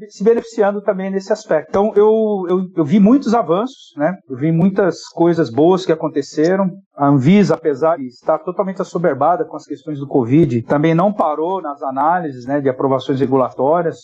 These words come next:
Nós tivemos um produto recentemente aprovado e eu soube que outros medicamentos direcionados a doenças raras foram aprovados também.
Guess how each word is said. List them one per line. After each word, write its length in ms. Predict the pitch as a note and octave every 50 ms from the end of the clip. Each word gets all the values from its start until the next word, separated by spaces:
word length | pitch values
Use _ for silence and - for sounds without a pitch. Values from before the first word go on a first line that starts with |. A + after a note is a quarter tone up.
| -
Nós 160 | B2+ C3 B2+
tivemos 340 | - C3+ A#2+ C#3 D#3 F3 D#3
um 80 | E3 D#3+
produto 460 | - D3 C#3+ C3+ C#3+ D3 D3+ - C3+
recentemente 580 | C3 C#3 C#3 - D3+ D3 - C#3+ C#3 C#3+ C#3 -
aprovado 560 | B2 - C3 A#2+ A2 B2+ C#3 D#3 E3 D#3+ C#3
e 40 | C3+
eu 40 |
soube 320 | B2 - - D#3 D#3 D#3 D3+
que 160 | D#3 D3 C#3+
outros 320 | C#3+ D#3 F3 E3+ - -
medicamentos 560 | E3 D#3 C#3+ C#3 - C#3+ C3+ C3+ C#3+ D3 C#3+ -
direcionados 580 | - C3 C3 C#3+ C#3 - D3 - D3+ D#3+ D#3+
a 60 | C#3+
doenças 300 | C3+ D3+ D3 - D3 B2+
raras 200 | D3 D3 - - -
foram 240 | - D#3 E3+ F3 E3+
aprovados 480 | E3 - D3+ C3+ B2 C#3+ D3 C#3+ -
também. 420 | - D3 B2+ B2+ C3 D3 E3 E3+